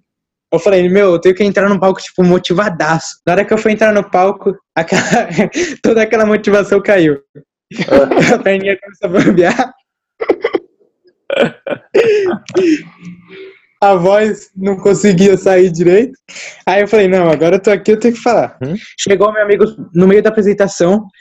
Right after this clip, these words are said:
Speaker 1: eu já nervoso, ele vira e fala, "Fala mais rápido que tá acabando o tempo."
Speaker 2: <laughs>
Speaker 1: Eu falei, "Meu, você não falou isso."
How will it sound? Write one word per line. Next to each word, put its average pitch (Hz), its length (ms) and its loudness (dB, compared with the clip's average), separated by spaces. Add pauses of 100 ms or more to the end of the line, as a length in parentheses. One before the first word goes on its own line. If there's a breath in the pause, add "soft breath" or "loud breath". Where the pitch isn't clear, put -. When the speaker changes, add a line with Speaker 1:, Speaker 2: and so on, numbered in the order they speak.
(100)
Speaker 1:
eu 180 140 0
já 202 160 2
nervoso, 214 680 0
ele 196 120 2
vira 185 180 0
e 208 40 2
fala, 156 280 0
"Fala 175 200 0
mais 185 200 0
rápido 165 300 -2
que 180 100 -4
tá - 120 -2
acabando 170 380 2
o 160 40 -6
tempo." 123 220 -6 (100)
Speaker 2:
<laughs> 127 640 -6 (760 loud breath)
Speaker 1:
Eu 208 160 2
falei, 269 220 0
"Meu, 208 300 2
você 233 160 0
não 220 140 -4
falou 196 280 0
isso." 170 340 -6